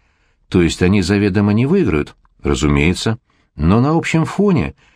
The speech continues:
мы предлагаем те же услуги и просим за это меньшую сумму. Догадайтесь, кого выберут.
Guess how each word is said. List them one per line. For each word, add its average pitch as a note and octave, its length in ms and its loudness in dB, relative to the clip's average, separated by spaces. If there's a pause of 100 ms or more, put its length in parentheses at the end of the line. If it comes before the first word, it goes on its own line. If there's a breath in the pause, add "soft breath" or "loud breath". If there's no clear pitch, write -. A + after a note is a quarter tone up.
(260 soft breath)
мы G#2+ 220 2
предлагаем G2 540 2
те G#2+ 180 0
же G2 140 0
услуги F#3+ 520 0 (340)
и F3+ 100 2
просим E3 420 2
за C#3 120 0
это F3 220 0
меньшую D3+ 380 0
сумму. F2 500 0 (400)
Догадайтесь, G2+ 800 0
кого D2+ 300 0
выберут. D#2+ 500 0